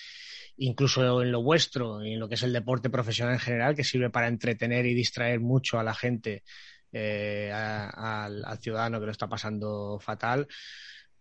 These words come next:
pues bienvenido sea, siempre que estéis vos-, vosotros también, eh, en, en, en condiciones de, de salud adecuadas y que estéis controlados y que lo estéis, eh, sobrellevando de la mejor manera posible, mental sobre todo.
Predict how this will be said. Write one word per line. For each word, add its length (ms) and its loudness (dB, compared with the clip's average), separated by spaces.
pues 160 -2
bienvenido 440 4
sea, 300 4
siempre 280 -4
que 60 0
estéis 220 -2
vos-, 180 -6
vosotros 440 -2
también, 1120 -4
eh, 240 -14
en, 240 -18
en, 560 -16
en 80 -4
condiciones 880 -4
de, 640 -10
de 120 -10
salud 920 -6
adecuadas 720 2
y 80 0
que 80 -6
estéis 240 -6
controlados 600 2
y 60 -4
que 100 -4
lo 80 -2
estéis, 400 -2
eh, 520 0
sobrellevando 540 -2
de 60 0
la 80 -4
mejor 240 -6
manera 260 -2
posible, 320 -6
mental 380 -4
sobre 220 -10
todo. 320 -6